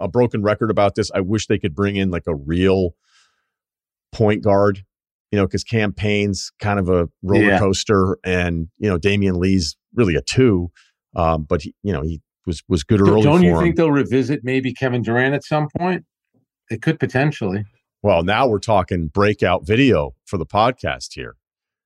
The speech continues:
Speaker 2: Yeah.
Speaker 1: Do you think it could get that bad?
Speaker 2: I, I don't know, but it does seem, you know, it seems like when that was put on pause by the Brooklyn Nets, it mu-, they must have told Kevin Durant, "Listen, there's nothing out there. We're not giving you away.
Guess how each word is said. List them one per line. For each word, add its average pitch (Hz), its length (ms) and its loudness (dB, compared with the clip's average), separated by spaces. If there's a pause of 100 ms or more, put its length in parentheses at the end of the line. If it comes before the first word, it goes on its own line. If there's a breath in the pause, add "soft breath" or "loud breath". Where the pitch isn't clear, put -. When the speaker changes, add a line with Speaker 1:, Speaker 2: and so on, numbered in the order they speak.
(220)
Speaker 2:
Yeah. 104 140 -8
Speaker 1:
Do 107 80 0
you 113 60 2
think 120 200 0
it 127 100 0
could 107 120 -2
get 107 180 0
that 104 220 0
bad? 110 320 0 (960)
Speaker 2:
I, - 300 -2 (340 loud breath)
I 180 140 4
don't 208 240 4
know, 208 240 2
but 139 140 0
it 127 120 -2
does 165 200 -2
seem, 170 360 -4 (100)
you 180 80 -2
know, 151 140 -2
it 151 140 -8
seems 220 280 0
like 170 220 0
when 143 120 2
that 160 160 0
was 160 140 -2
put 165 140 -2
on 123 240 0
pause 151 300 0
by 120 160 -2
the 110 80 -4
Brooklyn 123 420 -4
Nets, 139 460 -2 (400)
it 127 80 -4
mu-, 131 160 -2
they 127 100 0
must 139 180 0
have 139 100 -6
told 123 220 -4
Kevin 120 240 -2
Durant, 120 240 0
"Listen, 151 240 -4
there's 120 140 -4
nothing 175 240 0
out 151 160 2
there. 110 100 -2
We're 107 60 0
not 123 240 -2
giving 120 300 0
you 98 140 2
away. 85 440 -4